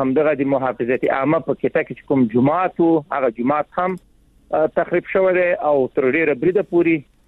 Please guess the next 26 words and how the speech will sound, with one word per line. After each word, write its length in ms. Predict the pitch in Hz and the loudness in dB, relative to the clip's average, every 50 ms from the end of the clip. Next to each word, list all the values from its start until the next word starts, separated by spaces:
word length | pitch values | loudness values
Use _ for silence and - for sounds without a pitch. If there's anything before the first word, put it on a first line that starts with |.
| _ _ _ _ - | _ _ _ _ -6
عامه 240 | 147 139 143 175 202 | -4 -2 0 0 0
ملکیتونو 800 | 202 185 160 135 - - 151 139 - - - - 196 196 185 170 | 2 2 0 0 0 0 0 0 0 0 0 -2 0 0 0 0
ته، 200 | - 185 170 160 | 0 0 0 0
اه، 540 | 160 156 156 - - - 123 127 123 120 | -2 -4 -8 -10 -12 -6 -4 0 0 0
زیان 480 | 120 123 113 117 120 143 170 185 196 190 | 0 0 0 0 0 0 0 0 0 0
رسېدلی 600 | 185 190 175 - - 175 156 175 170 165 165 165 | 0 0 0 0 -2 -2 0 0 0 2 2 0
دی 260 | 160 165 165 165 170 165 | 2 2 2 2 2 0
او 440 | - - 135 123 127 127 127 123 | 0 0 0 2 2 2 2 0
هغه 440 | 120 - 127 127 131 151 160 156 151 - _ _ _ _ _ _ _ _ - - 143 135 | 0 0 -2 -2 -2 0 0 0 -2 -4 _ _ _ _ _ _ _ _ -8 -6 -6 -4
دغه 280 | 123 165 175 170 180 | -2 -2 0 0 -2
قطعه 460 | - - - 156 - 185 175 165 180 | -4 -2 -4 -4 -2 -2 -2 -2 -2
هم 100 | 180 185 | -6 -6
چې 100 | 160 - | -4 -2
وه، 120 | 170 160 151 | 0 0 0
دا 160 | 139 151 143 | 0 -2 -2
جنګي 440 | 120 135 135 127 135 165 - - 156 | -2 -2 -4 -2 -2 -4 -4 -2 -4
قطعه 320 | 135 - 156 151 147 - _ _ _ _ _ _ _ - | -4 -2 -2 -4 -4 -4 _ _ _ _ _ _ _ -4
نه 220 | 139 143 151 170 190 | -2 0 2 2 2
وه، 140 | 202 202 185 | 2 0 0
بلکې 320 | 156 190 175 - - 170 151 | 0 -2 -4 -2 -4 -4 -2
دا 100 | 160 151 | -2 -4
هغه 240 | 143 196 190 175 160 _ - | -2 -6 -8 -8 -10 _ -6
قطعه 220 | 151 123 180 170 | -4 0 0 0
ده 120 | 165 170 151 | 0 0 -2
چې 140 | - - | -2 -4
بندونه، 920 | 147 135 127 139 135 127 131 131 127 143 175 185 185 175 165 156 147 139 | -8 -4 -2 -2 -2 0 -2 -2 0 0 2 2 2 0 0 -2 -4 -6